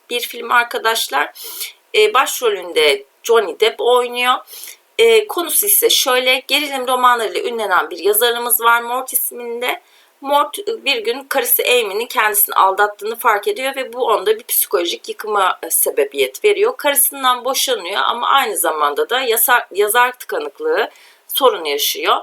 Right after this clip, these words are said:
Bu sebeple hem kitabı üzerinde çalışabilmek hem de psikolojik zam-, e, psik-, psikolojik olarak biraz toparlanabilmek için New York'un ıssız bölgelerinden birine yerleşiyor.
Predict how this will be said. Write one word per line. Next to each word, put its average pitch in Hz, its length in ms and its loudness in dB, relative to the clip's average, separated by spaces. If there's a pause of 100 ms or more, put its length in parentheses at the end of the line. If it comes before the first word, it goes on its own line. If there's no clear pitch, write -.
(360)
Bu 339 80 -2
sebeple 277 480 0
hem 302 160 -4
kitabı 277 300 -6
üzerinde 262 400 -2
çalışabilmek 247 800 -2
hem 247 200 -2
de 214 100 0
psikolojik 214 520 0
zam-, - 220 -2 (100)
e, 175 40 -8
psik-, - 440 -6
psikolojik 208 520 0
olarak 151 320 2
biraz 180 260 0
toparlanabilmek 190 880 -2
için - 260 -6 (400)
New 294 180 2
York'un 240 300 -2
ıssız 277 340 0
bölgelerinden 202 760 0
birine 240 340 -2
yerleşiyor. 165 760 0